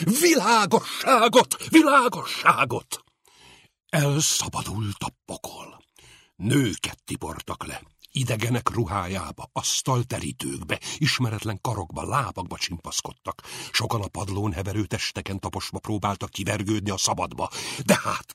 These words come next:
ki tudja, hol az ajtó? Az egyik nagy csillár szétrobbant. Üvegeső permetezett. A világosságot, segítséget követelő hangorkán egyre féktelenebbül,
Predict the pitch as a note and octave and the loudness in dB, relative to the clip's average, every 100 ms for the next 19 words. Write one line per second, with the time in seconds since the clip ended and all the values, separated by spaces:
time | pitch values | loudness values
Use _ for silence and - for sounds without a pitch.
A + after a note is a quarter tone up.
0 | - - C4+ - F3+ B2 A3+ - A#3 F#3 | -8 -2 -2 0 0 0 0 6 6 6
1 | F3 F3 A#2+ - - C#2+ - _ _ - | 2 2 0 -2 -8 -10 -12 _ _ -20
2 | - - - - - - D3+ G#2+ A2+ - | -20 -20 -14 -10 -8 -6 -6 -6 -6 -6
3 | - B2 - D#2+ G#2 G#2 F2 F2+ - - | -8 -4 -2 -2 -4 -4 -6 -8 -12 -20
4 | - - - - - G2+ - - - - | -20 -8 0 2 4 2 2 -4 -6 -4
5 | - - - - - - _ - - - | -4 -8 -12 -10 -10 -12 _ -20 -20 -20
6 | - - E3 G2 - - - B1 - - | -6 -2 0 -2 -6 -8 -8 -8 -10 -10
7 | - - - - - - - - - - | -10 -10 -10 -10 -12 -20 -16 -14 -14 -14
8 | - - _ - - - - - - - | -16 -20 _ -16 -4 0 0 0 -6 -4
9 | - - - - D3 - _ - - - | -4 -4 -8 -6 -8 -12 _ 0 2 2
10 | A#2+ E2+ - F2 - - B2+ G2+ - E2 | 0 -2 -2 -2 -8 -4 -4 -2 -6 -6
11 | - D#3 C#3+ B2+ A#2 - G#2 F#2+ A#2+ B2 | 2 4 4 2 0 -2 -4 0 0 0
12 | G#2+ - F#3 A#2 - A2+ F2+ F#2+ F2 A2+ | -2 0 2 2 -4 -6 -6 -6 -4 -2
13 | A#2 | -2